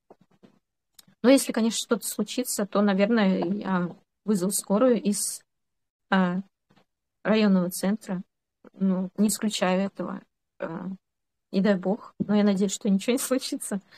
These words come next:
А так я, мне кажется, сама вполне с-, способна со всем справиться. Я извиняюсь, у меня кошки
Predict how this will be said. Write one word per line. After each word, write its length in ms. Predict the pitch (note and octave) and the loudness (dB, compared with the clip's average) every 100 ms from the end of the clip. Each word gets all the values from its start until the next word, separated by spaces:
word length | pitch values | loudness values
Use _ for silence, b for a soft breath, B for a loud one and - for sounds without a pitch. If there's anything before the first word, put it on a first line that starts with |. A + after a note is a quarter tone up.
| B | B
А 120 | - F#3+ | -6 2
так 220 | B3+ - | 2 6
я, 160 | A3+ G3+ | 6 6
мне 160 | G3 | 4
кажется, 260 | G3 G#3 - | 0 -2 -2
сама 220 | G3 F#3+ | 0 0
вполне 320 | G3+ - F3+ | -2 -4 -4
с-, 120 | F#3 - | -6 -12
способна 540 | - - G3 - G3+ G#3 | -18 -10 -6 -4 -4 -4
со 160 | - | -8
всем 160 | - G3 | -6 -6
справиться. 500 | - F#3 F3 - F#3+ | -4 -4 -4 -2 0
Я 60 | |
извиняюсь, 440 | F#3+ G3 A3 G#3+ - | 2 2 2 0 -2
у 40 | |
меня 100 | F#3+ | 0
кошки 340 | - B3+ - | 2 2 -2